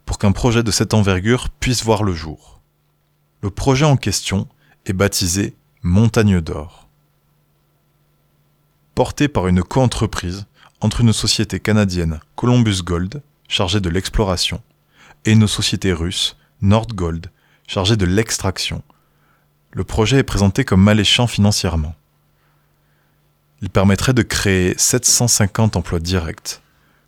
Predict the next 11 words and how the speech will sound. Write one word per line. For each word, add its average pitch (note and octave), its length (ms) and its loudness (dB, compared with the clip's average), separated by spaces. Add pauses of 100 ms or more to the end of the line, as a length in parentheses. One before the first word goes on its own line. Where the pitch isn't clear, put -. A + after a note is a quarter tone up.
trois - 260 0
mille C#3 200 2
emplois G#2+ 400 0
indirects, G2 720 -2 (480)
ce - 220 -2
pendant F#2 340 2
une E2+ 120 2
quinzaine G#2+ 440 4
d'années, F2 340 0 (760)
et A#2+ 80 2
rapporterait G2+ 760 -2